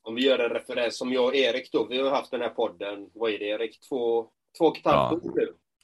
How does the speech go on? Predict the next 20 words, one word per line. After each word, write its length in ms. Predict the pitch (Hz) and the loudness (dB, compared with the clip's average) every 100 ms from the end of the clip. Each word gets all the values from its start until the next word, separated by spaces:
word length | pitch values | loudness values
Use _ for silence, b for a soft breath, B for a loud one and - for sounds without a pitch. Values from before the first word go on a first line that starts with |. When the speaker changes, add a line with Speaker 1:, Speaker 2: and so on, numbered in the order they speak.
| _ | _
Speaker 2:
Hundratjugofem 680 | - 110 113 - - 113 90 - | 2 6 6 6 4 6 6 4
plus 260 | 90 - | -2 2
avsnitt, 360 | 82 - 80 85 | 0 0 -6 -8
jag 100 | - | -4
tror 120 | 107 | 0
det 20 | 82 | 0
var 40 | |
hundratrettio 520 | 78 69 - - - | 0 -4 -6 -10 -10
inspelade. 460 | 85 - 50 50 - _ _ _ _ _ | -10 -8 -10 -10 -12 _ _ _ _ _
Speaker 1:
Och, 260 | 117 113 113 | 0 4 4
eh, 280 | 117 113 110 | 2 0 0
det 60 | 131 | 2
hade 160 | 147 156 | 4 6
ju 60 | |
aldrig 240 | 160 135 - | 4 0 2
funkat 560 | 175 123 - 117 - | 2 2 -2 -6 -4
om 160 | 131 139 | -2 -2
inte 260 | 139 127 | -2 -8
vi 340 | 113 135 117 104 | -6 -6 -6 -4
var 420 | 120 113 101 92 | 0 2 2 -2